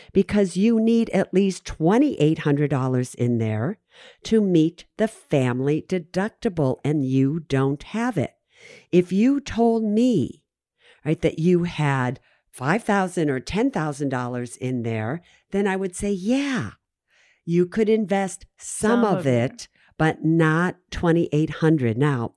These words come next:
Speaker 1: if you want to get what's in there up, you are also allowed to do a one-time I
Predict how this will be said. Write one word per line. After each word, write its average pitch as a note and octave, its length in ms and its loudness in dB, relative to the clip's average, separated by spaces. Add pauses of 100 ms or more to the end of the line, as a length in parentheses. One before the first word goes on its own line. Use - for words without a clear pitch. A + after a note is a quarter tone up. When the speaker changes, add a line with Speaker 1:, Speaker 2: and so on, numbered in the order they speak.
Speaker 1:
if - 180 -2
you D#3+ 300 4
want A3+ 280 2
to A3 80 2
get F3+ 400 -4
what's E3 340 -4
in F3 240 2
there E3+ 320 -2 (100)
up, - 320 -4 (800)
you F3 200 8
are D#3 220 2
also G#3+ 500 4
allowed F3+ 560 0
to F3 120 -2
do D#3 440 2
a C3 220 0
one-time F3 1500 -2 (300)
I D#3+ 360 2